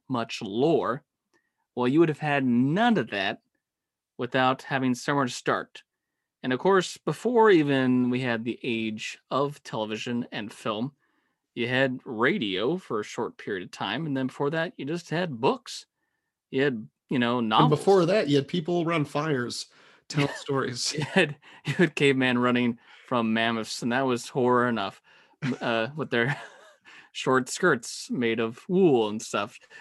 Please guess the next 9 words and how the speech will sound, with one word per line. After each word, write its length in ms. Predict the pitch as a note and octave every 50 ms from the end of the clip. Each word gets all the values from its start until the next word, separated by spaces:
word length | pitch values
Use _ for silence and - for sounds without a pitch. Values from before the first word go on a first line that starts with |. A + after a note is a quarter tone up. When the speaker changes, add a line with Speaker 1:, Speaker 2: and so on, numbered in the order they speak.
| - - -
Speaker 1:
But 320 | - E3+ E3+ E3+ - - - _ _ _ _ _ _ _ _ _ - - - - _ _ -
you, 120 | F3+ F3 -
you 100 | A3 G3
think 160 | F3 A3 A3
about 220 | G3 D#3 C#3+ C3+ C3
it, 140 | B2+ B2 - - _ _ _ _ -
we 100 | E3+ D#3
have 160 | E3 F3 F#3
these, 220 | F3 C#3+ C3 -